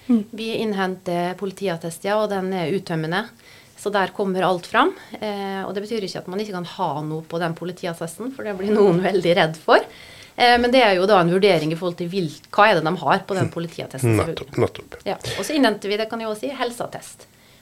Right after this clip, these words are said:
Speaker 2: Fordi at man må ha en alminnelig god helse, både psykisk og fysisk.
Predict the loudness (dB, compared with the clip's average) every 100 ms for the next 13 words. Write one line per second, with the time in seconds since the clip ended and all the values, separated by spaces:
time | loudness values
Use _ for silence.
0 | _ -8 -6 -6 -6 -8 -6 -4 -4 -4
1 | -6 -6 -6 -4 0 0 -2 -4 -8 -6
2 | -6 -4 -6 -8 -10 -8 -8 -6 -8 -8
3 | -14 -14 -14 -14 -14 -16 -18 -20